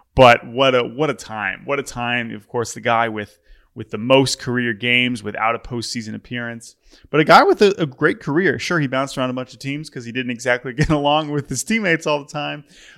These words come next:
But when you're winning, when you're in the postseason, and when you're doing cool shit,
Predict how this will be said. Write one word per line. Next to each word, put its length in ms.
But 80
when 160
you're 100
winning, 460
when 100
you're 120
in 40
the 60
postseason, 560
and 100
when 120
you're 80
doing 260
cool 240
shit, 460